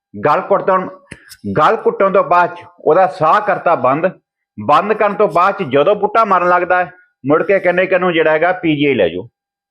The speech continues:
ਉੱਥੇ ਜਾ ਕੇ ਬੋਤਲ ਤੇ ਬੋਤਲ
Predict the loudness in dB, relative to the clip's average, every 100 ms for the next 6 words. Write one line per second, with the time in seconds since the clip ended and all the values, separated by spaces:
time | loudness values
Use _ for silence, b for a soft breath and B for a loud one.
0 | _ _ _ _ _ _ _ _ -2 0
1 | 0 0 2 0 2 0 2 0 2 2
2 | 2